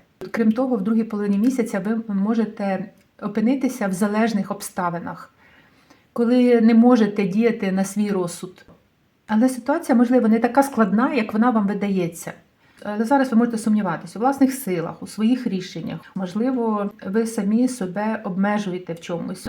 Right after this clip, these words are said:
Ну, це може бути стримування, е, своїх бажань, своїх потреб. І трійка кубків радить не закриватись, більше спілкуватись з тими, кому ви довіряєте. Бути більш відкритим, е, до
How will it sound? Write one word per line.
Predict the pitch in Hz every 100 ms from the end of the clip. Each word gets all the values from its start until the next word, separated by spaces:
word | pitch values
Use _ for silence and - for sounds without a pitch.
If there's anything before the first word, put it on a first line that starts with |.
| 214
Ну, |
це | 214 262
може | 262 226
бути | 226 214
стримування, | - 226 233 208 190 185 175 185 - _ _ - 214 202
е, |
своїх | 202 220 233
бажань, | 190 220 196 185 180
своїх | - 202 214 -
потреб. | 226 220 175 160 165 - _ - - - -
І | 208
трійка | 202 277 277 214
кубків | - - - 190
радить | 202 175 180
не | 196 226
закриватись, | 262 226 214 196 165 160 - - - - -
більше | 196 254 294 240
спілкуватись | 226 - 220 - 208 208 185 180 175
з |
тими, | - 233 269 196
кому | - 196 233
ви | 220
довіряєте. | 190 202 190 170 165 160 - - _ _ _ -
Бути | 185 254 247
більш | 185 175 254 262 -
відкритим, | 202 - 202 220 254 214 185 180 - _ _ _ _
е, | 196 196
до | 175 220 226 226 214